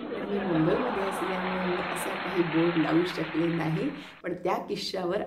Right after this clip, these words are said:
आज सुद्धा आठवल्यानंतर हसू येतं की कसं काय कुत्र्याची तक्रार घेण्यासाठी मला साडे अकरा ते अकरा चाळीस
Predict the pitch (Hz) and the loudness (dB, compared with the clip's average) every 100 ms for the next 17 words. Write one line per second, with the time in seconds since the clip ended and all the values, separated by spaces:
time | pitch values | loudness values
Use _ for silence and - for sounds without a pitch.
0 | - 196 247 269 - 208 202 196 254 240 | 0 4 4 2 -2 -4 -4 -4 -2 -4
1 | - 202 202 190 185 185 190 185 180 - | -4 -2 0 0 -2 -4 -4 -4 -6 0
2 | 170 170 160 180 254 - - - - 226 | 4 4 2 -2 -4 -6 -16 -20 -14 -8
3 | - 208 - 262 269 214 226 339 - 262 | 0 0 2 0 0 4 6 6 4 -2
4 | - 226 240 - 349 359 349 277 277 269 | 0 2 2 8 8 8 4 6 6 6
5 | 269 254 262 254 262 240 240 233 220 185 | 2 0 0 -2 0 2 2 4 2 4
6 | 214 240 240 262 277 294 311 285 220 220 | 4 4 2 4 4 8 6 6 2 2
7 | 208 214 180 180 180 | 2 2 4 4 2